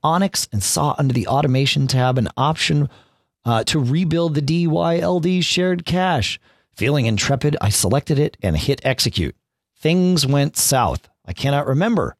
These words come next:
all the warning and error messages that popped up. They were coming at me faster than tween girls to Justin Bieber. But in <laughs> short, they notified me that my hard drive needed to be repaired.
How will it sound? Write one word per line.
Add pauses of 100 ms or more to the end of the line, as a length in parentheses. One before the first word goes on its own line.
(100)
all
the
warning
and
error
messages
that
popped
up. (260)
They
were
coming
at
me
faster
than
tween
girls
to
Justin
Bieber. (460)
But
in
<laughs>
short,
they
notified
me
that
my
hard
drive
needed
to
be
repaired.